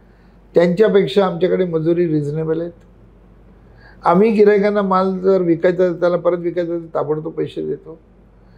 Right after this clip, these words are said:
हे कंपनीला पाठवतात व्हेरिफिकेशनला. आणि दुसरी, लोकल रिक्वायरमेंट आम्हीच पूर्ण करू शकतो. आणि त्यामुळे किती जरी आले तनिष्क, ही जी यंग जनरेशन काही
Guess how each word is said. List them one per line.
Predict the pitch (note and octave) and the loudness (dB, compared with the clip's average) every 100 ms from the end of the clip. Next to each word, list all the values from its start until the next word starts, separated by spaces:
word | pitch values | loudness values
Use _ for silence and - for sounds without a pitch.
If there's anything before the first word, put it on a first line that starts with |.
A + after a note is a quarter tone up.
| _ - | _ -2
हे | F3 | 2
कंपनीला | F3+ E3 E3+ F3 F3 | 2 2 0 0 0
पाठवतात | E3 C#3+ D3+ D3 C#3+ - _ _ - | 0 0 -2 -4 -12 -14 _ _ -2
व्हेरिफिकेशनला. | D#3 D3+ D3 D3 C#3 C3+ C3+ D3+ _ _ _ _ _ _ _ _ - - - | -2 -2 -4 -8 -10 -14 -16 -18 _ _ _ _ _ _ _ _ -20 -20 -4
आणि | F#3 G#3 | 0 2
दुसरी, | G#3+ G#3+ G#3 B3 A3+ F#3 F#3 - | 4 2 2 0 2 2 0 -6
लोकल | F3+ F3+ F#3+ F#3+ A#3+ A3+ | -2 0 2 2 2 2
रिक्वायरमेंट | G#3 G3 F#3+ G3 G3 | 0 0 -2 -2 -6
आम्हीच | F3 F#3+ G3 | -6 -4 -6
पूर्ण | F#3+ B3 D#3+ | -8 -12 -10
करू | D3+ C3 | -8 -8
शकतो. | A#2 - _ A#2+ B2 _ _ _ _ - _ - _ _ - _ _ _ - - - - - - - - | -10 -18 _ -20 -20 _ _ _ _ -20 _ -20 _ _ -20 _ _ _ -20 -20 -20 -20 -20 -20 -20 0
आणि | F#3 G#3+ | 4 4
त्यामुळे | G#3+ G#3+ A#3+ A#3 F#3 E3 - - _ _ _ - - G#3 - - | 4 2 4 4 4 2 -4 -18 _ _ _ -20 -20 -20 -10 0
किती | A3 F3+ C4+ | 2 4 4
जरी | B3+ A3 G3 | 4 6 6
आले | E3 E3 | 6 2
तनिष्क, | D#3+ E3 D#3 D3+ - | 0 -4 -4 -6 -2
ही | D3+ D#3+ | -2 -2
जी | D#3+ D#3+ | -2 0
यंग | D#3 E3+ | 0 0
जनरेशन | E3 D3+ D3+ C#3+ D3+ C#3+ | 0 0 0 -4 -6 -4
काही | D3 | -4